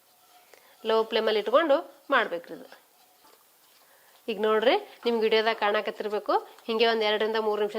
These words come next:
ತಿರುಗಿಸ್ತಾ ಇದ್ರೆ ಗಟ್ಟಿ ಹಾಕೋದ್ ಬರ್ತೈತ್ರಿ ಅದು. ಅದು ಹಾಲು ಇತ್ತಲ್ರಿ, ಈಗ ಹಾಲೆಲ್ಲ ಕುದ್ದು ಗಟ್ಟಿ ಆಗ್ತೈತಿ ನೋಡ್ರಿ, ಹಿಟ್ಟಿನ ಜೊತೆಗೆ ಮಿಕ್ಸ್ ಆಗ್ತೈತ್ರಿ.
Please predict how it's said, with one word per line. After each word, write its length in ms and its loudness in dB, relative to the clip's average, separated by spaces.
ತಿರುಗಿಸ್ತಾ 420 -2
ಇದ್ರೆ 200 0
ಗಟ್ಟಿ 160 0
ಹಾಕೋದ್ 460 0
ಬರ್ತೈತ್ರಿ 420 -2
ಅದು. 100 -14
ಅದು 160 -10
ಹಾಲು 280 2
ಇತ್ತಲ್ರಿ, 400 -2
ಈಗ 80 -2
ಹಾಲೆಲ್ಲ 440 0
ಕುದ್ದು 200 -4
ಗಟ್ಟಿ 280 4
ಆಗ್ತೈತಿ 340 -10
ನೋಡ್ರಿ, 180 -18
ಹಿಟ್ಟಿನ 320 -4
ಜೊತೆಗೆ 220 -4
ಮಿಕ್ಸ್ 280 -4
ಆಗ್ತೈತ್ರಿ. 400 -16